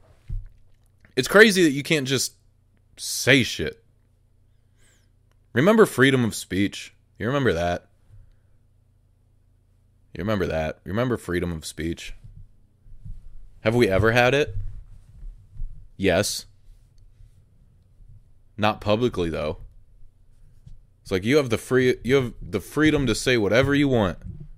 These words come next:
about the government, about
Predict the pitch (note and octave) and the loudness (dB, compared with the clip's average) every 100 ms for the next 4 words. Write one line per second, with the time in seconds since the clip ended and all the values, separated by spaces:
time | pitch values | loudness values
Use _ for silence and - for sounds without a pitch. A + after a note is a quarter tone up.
0 | - F#2+ G#2 G#2+ F2+ F2 C3 C#3 C#3+ D3 | -12 -2 2 2 2 4 4 4 0 -2
1 | - - - - - - - - - - | -6 -18 -18 -18 -20 -20 -20 -20 -20 -14
2 | F#2+ F#2+ F#2+ F#2 F2+ - | -6 0 2 2 0 -4